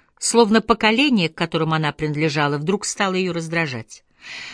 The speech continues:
Наши родители работали на одном и том же месте по сорок лет. А нам не имётся. Дуг постоянно меняет работу.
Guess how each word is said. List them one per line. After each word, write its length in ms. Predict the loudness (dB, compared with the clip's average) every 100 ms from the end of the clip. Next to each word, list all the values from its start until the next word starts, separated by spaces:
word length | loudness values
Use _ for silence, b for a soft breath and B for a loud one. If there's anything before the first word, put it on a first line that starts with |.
| B
Наши 300 | -2 0 2
родители 480 | 4 6 4 2 2
работали 520 | 4 4 2 0 2
на 180 | 4 4
одном 400 | 4 4 2 2
и 40 | -2
том 220 | -2 -2
же 140 | 0
месте 340 | 2 0 0 0
по 160 | 0
сорок 380 | -2 -2 -4 -4
лет. 340 | -6 -8 -12 _ _ _ _ _
А 180 | 2 4
нам 320 | 4 2 0
не 180 | 2 2
имётся. 520 | 2 0 -4 -6 -6 -10 _ _ _ _ _
Дуг 380 | 2 4 4 2 _
постоянно 800 | -2 -2 0 0 2 2 2 0
меняет 420 | -2 -2 -2 -2
работу. 500 | -4 -4 -4 -8 -12